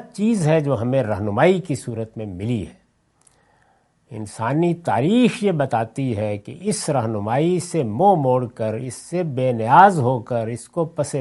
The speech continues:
پشت ڈال کر انسان نے جب کبھی اس کائنات کے اصل مسائل پر غور کیا ہے یا ان کو حل کرنا چاہا ہے،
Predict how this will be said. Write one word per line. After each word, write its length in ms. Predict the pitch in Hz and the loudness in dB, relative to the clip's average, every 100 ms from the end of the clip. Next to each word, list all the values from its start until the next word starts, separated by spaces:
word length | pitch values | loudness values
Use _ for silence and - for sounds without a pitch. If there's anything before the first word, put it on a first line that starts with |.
| 117 - | -8 -4
پشت 240 | 240 - - _ - | -2 -2 -8 _ -10
ڈال 360 | 104 123 165 | 4 6 6
کر 320 | 139 - 120 87 - _ _ _ _ _ _ - | 4 0 -2 -2 -14 _ _ _ _ _ _ -16
انسان 800 | 113 101 - 120 127 170 185 185 | -14 -14 -10 -4 0 2 2 0
نے 200 | 208 208 120 101 | 0 0 -2 0
جب 160 | 220 226 - | 2 2 2
کبھی 440 | 220 190 196 180 | 2 2 2 2
اس 160 | 147 - | 0 -4
کائنات 800 | - 113 117 117 117 151 160 - | -6 -4 -2 -2 0 0 0 -6
کے 120 | 180 170 | -10 0
اصل 320 | 220 - 247 | 2 4 4
مسائل 500 | 190 151 - 127 143 | 2 0 0 -2 -2
پر 260 | 135 - 131 | -4 -6 -6
غور 300 | 101 117 156 | -2 2 2
کیا 480 | 135 123 123 123 107 | 0 -6 -4 -2 -4
ہے 140 | 107 | -4
یا 100 | 117 | -8
ان 160 | 143 139 | -8 -6
کو 180 | 190 160 | -2 0
حل 240 | - 233 | 2 2
کرنا 420 | - 175 147 139 | 2 0 0 -2
چاہا 420 | 117 123 113 123 101 | -4 -4 0 2 2
ہے، 160 | 87 | -2